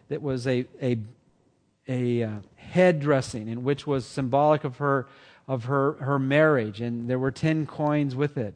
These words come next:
And all of it was a rem-, a memory of that union between her, her and the one she loved and,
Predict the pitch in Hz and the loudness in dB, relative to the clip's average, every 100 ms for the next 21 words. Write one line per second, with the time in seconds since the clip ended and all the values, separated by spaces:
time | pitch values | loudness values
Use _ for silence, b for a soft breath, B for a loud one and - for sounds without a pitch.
0 | _ b b b b 127 135 147 165 156 | _ b b b b -2 0 4 4 4
1 | 143 139 127 127 127 131 131 - 127 123 | 2 0 0 -2 0 0 0 -2 -4 0
2 | 143 165 147 123 113 123 120 120 113 - | 2 2 2 0 0 -2 -2 -6 -12 -14
3 | - 127 147 175 160 120 113 - 123 117 | -8 0 2 2 0 -2 -6 -6 -8 -4
4 | 143 139 127 b b b 135 127 131 131 | -4 -4 -6 b b b -6 -4 -4 -4
5 | - 120 131 135 123 113 | -4 0 2 2 0 -6